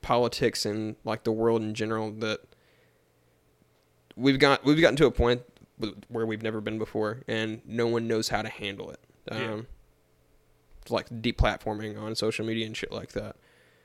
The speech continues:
Speaker 1: Um, I don't know, like, where you stand on it, but
Speaker 2: I, I want a government that just gets rid of social media
Speaker 1: <laughs>
Speaker 2: in its entirety. That's, that's my authoritarian speaking out.
Speaker 1: I feel like your white t-shirt right now should have C C P on it.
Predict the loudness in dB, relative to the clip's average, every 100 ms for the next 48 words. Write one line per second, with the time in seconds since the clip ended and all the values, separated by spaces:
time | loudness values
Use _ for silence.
0 | _ _ 0 2 2 0 0 0 -2 -6
1 | -4 -4 0 0 0 -2 -2 0 0 0
2 | 0 -2 2 4 4 2 2 2 0 0
3 | -2 -2 -6 -8 -10 -10 -10 -10 -10 -10
4 | -10 -8 -8 -10 -10 -10 -12 -14 -12 -12
5 | -14 -16 -18 -18 _ 8 8 6 -8 _
6 | _ _ _ -12 -10 -10 -12 -8 -6 -6
7 | -8 -16 -20 _ -20 _ _ -20 -20 -20
8 | _ _ _ _ _ _ _ _ _ _
9 | _ _ _ _ -2 -2 -2 -8 -4 -4
10 | -4 -8 -6 -8 -10 -10 -8 -8 -8 -10
11 | -16 -16 -16 -16 4 8 8 8 8 6
12 | 4 0 0 2 2 0 -2 -4 -4 -2
13 | 0 -2 -2 -6 -6 -8 -8 -8 -10